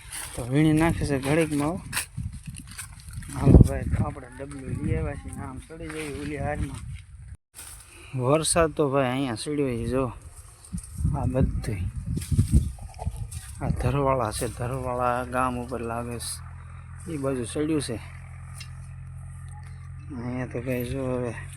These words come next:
ત્રણ જણા થયા છે વીણવામાં.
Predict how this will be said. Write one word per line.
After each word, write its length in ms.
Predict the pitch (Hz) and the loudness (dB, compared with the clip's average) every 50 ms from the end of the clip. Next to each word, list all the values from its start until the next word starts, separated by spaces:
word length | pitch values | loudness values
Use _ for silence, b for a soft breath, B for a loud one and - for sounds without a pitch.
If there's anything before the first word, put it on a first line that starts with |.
| - - - - - - - - - - - - - - - - - - | -12 -12 -12 -12 -12 -12 -12 -12 -12 -12 -12 -12 -12 -12 -12 -12 -10 -10
ત્રણ 320 | - - 139 139 139 131 123 | -6 -2 0 0 2 2 2
જણા 300 | 120 127 135 131 127 117 | 2 0 0 0 0 -2
થયા 260 | 139 - 139 139 139 | -2 -2 -2 -2 -2
છે 140 | 131 - 123 | -2 -4 -4
વીણવામાં. 800 | 120 123 127 135 139 135 131 127 123 120 113 110 - - - | -4 -2 0 0 2 2 2 2 0 -2 -4 -4 -6 -8 -6